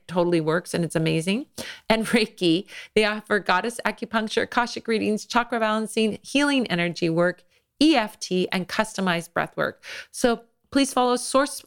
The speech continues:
at Source Point Wellness on Instagram, or email Doctor Cohen, it's D R C O H E N, at sourcepointwellness dot com to find out more.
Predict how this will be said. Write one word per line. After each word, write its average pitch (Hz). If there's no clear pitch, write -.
at 277
Source -
Point -
Wellness 208
on 185
Instagram, 277
or 240
email 233
Doctor 196
Cohen, 185
it's 240
D 180
R 185
C -
O 160
H 220
E 175
N, 226
at -
sourcepointwellness 202
dot -
com 165
to 170
find 151
out -
more. 151